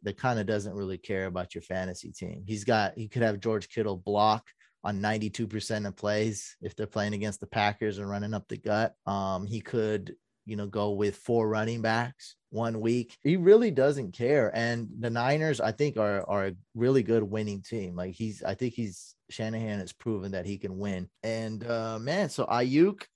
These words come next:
um, he just went round four in my home league. That's pretty gross. It's a traditional old school league, two wide receivers minimum, one flex. I just don't really see you needing Ayuk. Now, late round five,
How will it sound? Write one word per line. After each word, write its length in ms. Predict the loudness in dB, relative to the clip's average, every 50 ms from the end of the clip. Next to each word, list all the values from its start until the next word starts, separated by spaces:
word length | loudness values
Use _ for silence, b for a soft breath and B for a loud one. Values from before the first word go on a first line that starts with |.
| _
um, 180 | -2 -2 0 0
he 140 | 0 0 2
just 200 | 2 2 2 4
went 180 | 4 2 4
round 300 | 2 2 2 2 0 -2
four 400 | -4 -6 -2 0 2 4 4 4
in 100 | 4 4
my 180 | 4 2 2 4
home 280 | 2 2 0 0 0 0
league. 360 | 0 0 0 0 -2 -6 -12 _ _
That's 200 | 2 2 2 2
pretty 280 | -6 -2 -2 0 0 -2
gross. 520 | -2 0 2 4 6 6 6 6 2 0 -6
It's 120 | -4 0
a 80 | 0 0
traditional 600 | 0 -2 -4 2 2 2 4 4 2 0 2 4
old 240 | 6 6 6 4 2
school 360 | -2 -2 2 4 4 6 6
league, 340 | 6 4 4 2 0 -2 -6 -12 _
two 220 | -2 4 6 6
wide 300 | 8 10 10 8 8 6
receivers 560 | 4 -2 0 -4 -4 0 0 0 0 0 -2 -6 -8
minimum, 480 | -4 -2 -2 0 0 0 -2 -2 -4 -6 -10 _ _ _
one 200 | -4 -2 -2 -4
flex. 560 | -4 0 2 2 2 2 0 -4 -12 -20 -20 _ _ -6
I 80 | -6 -4
just 260 | -2 -2 -4 -4 -6 _
don't 240 | -4 -2 -2 0 0
really 260 | 0 0 2 2 0
see 200 | -2 -2 -4 -6
you 160 | -4 -2 -2 -2
needing 640 | -2 -2 -2 -2 -2 -2 -2 -2 0 0 0 -2
Ayuk. 640 | -2 -4 -4 -4 -4 -4 -4 -2 2 4 4 4 4 2
Now, 240 | -2 -2 -2 -2 -2
late 360 | 0 4 6 8 8 8 6 4
round 300 | 2 4 4 4 2 0 0
five, 540 | 2 4 6 8 8 8 6 4 2 0